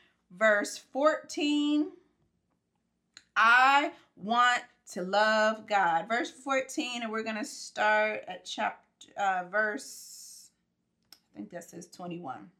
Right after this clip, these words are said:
I can't tell if that says twenty-one or twenty-seven. Okay. Um, the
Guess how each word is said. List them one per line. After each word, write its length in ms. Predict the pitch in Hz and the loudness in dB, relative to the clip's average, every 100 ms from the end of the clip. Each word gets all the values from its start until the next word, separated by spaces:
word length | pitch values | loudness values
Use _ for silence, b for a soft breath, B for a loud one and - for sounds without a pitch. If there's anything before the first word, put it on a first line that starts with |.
| _ _ _ _ _ _ _ _ _ _ 185 | _ _ _ _ _ _ _ _ _ _ -18
I 60 | |
can't 240 | 190 190 202 | -16 -16 -14
tell 140 | 180 | -12
if 60 | 175 | -12
that 120 | 180 | -14
says 200 | 180 175 | -14 -16
twenty-one 360 | 190 208 226 | -14 -10 -8
or 80 | 240 | -8
twenty-seven. 460 | 254 226 226 139 - b b b b 262 | -8 -10 -8 -10 -12 b b b b 2
Okay. 480 | 277 285 190 131 - _ _ _ - | 4 4 0 0 -12 _ _ _ 0
Um, 840 | 233 247 247 240 240 240 247 294 - - | 4 4 4 2 2 0 0 -4 -6 -2
the 120 | 233 | -2